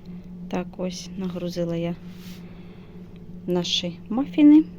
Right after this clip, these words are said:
майбутні і ставимо в духовку на сто вісімдесят градусів на двадцять п'ять хвилин, десь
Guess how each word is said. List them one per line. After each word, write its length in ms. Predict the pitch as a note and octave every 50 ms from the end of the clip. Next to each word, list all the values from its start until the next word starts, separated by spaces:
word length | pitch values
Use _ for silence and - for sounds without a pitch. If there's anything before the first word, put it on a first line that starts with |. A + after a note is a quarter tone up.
| - - -
майбутні 600 | D4 D4 C#4+ C4 C4 D4 C#4+ - D4 D4 D4 C#4+ - - - - - F3+
і 160 | G#3 B3 C#4+
ставимо 460 | - - - G3+ G#3+ G#3+ G#3 G3+ F#3+
в 40 | F#3
духовку 460 | F#3 F#3 - - C#4+ D4 - - A#3
на 120 | A3 G#3 G3
сто 240 | - - - F#3+
вісімдесят 460 | F3+ F3+ F3+ F#3+ F#3 F3+ - F#3 E3+ F3
градусів 680 | F#3 A#3+ C4+ C4+ B3 A#3+ A#3+ - - A3 G#3+ - - - - - - - - - - - - - - - - - - - - - - -
на 180 | F#3 F#3 F3+
двадцять 480 | E3 E3+ F3+ G3 G3+ - - F3+ F3 -
п'ять 440 | - F3+ F#3 F#3+ F#3 - - - - - - - - - - - - -
хвилин, 340 | D3 D3+ D3 C#3+ C3+ C#3 D3
десь 300 | D3 D3+ D3+ - -